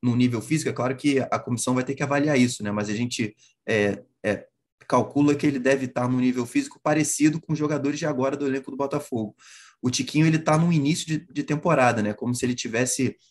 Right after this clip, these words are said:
é, começando ali em, em janeiro, fevereiro, se ele estivesse aqui no Brasil, porque ele tá na lógica lá do calendário europeu e tem esse probleminha, é, muscular aí que,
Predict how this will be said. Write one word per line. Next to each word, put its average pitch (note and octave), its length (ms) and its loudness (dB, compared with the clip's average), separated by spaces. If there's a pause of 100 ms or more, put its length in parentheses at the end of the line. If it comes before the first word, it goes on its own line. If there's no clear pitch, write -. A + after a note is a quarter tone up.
é, G#2+ 140 -2
começando C3 680 0
ali A#2+ 300 2
em, A#2 400 -4
em A#2+ 40 -2
janeiro, A#2 460 0
fevereiro, A#2+ 640 0 (240)
se - 120 -4
ele A#2+ 80 -2
estivesse A#2 360 -4
aqui - 120 -4
no B2 80 0
Brasil, B2+ 420 0
porque C3 160 -8
ele C3+ 140 -2
tá C3 160 -6
na C3+ 100 -2
lógica B2 380 0
lá A#2+ 100 -2
do B2 100 -8
calendário B2 560 2 (300)
europeu C3 540 4
e C3 40 4
tem B2 140 0
esse B2 180 -2
probleminha, B2 560 -2 (140)
é, G#2 260 -2
muscular A2+ 540 0
aí A2 220 2
que, A#2+ 360 0